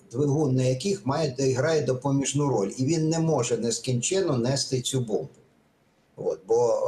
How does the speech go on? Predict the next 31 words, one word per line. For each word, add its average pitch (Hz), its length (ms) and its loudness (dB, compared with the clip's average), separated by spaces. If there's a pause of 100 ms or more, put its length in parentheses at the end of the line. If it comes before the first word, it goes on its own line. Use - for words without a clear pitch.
(100)
розумієте, 120 840 2
робота 131 420 2
двигуна 147 500 0
залежить 131 600 0
від 123 240 -4
того, 156 320 2
яка 127 380 0
кількість 135 760 -4
палива 127 400 2
на 117 140 -2
борту. 110 380 -4 (840)
От. - 220 -16 (100)
Там 131 200 2
для 135 140 2
того, 147 260 2
щоб 139 200 0
на 143 140 2
чотириста 135 580 -2
кілометрів, 151 680 0
там 110 200 -2
палива 156 380 0
доведеться, 120 1000 0 (160)
значить, 104 580 -10 (140)
ну, 113 300 -2 (380)
забагато, 135 600 0
як 110 240 0
для 113 300 0 (300)
такого 117 420 0
апарату, 135 480 0
забагато 117 540 0
палива. - 460 -4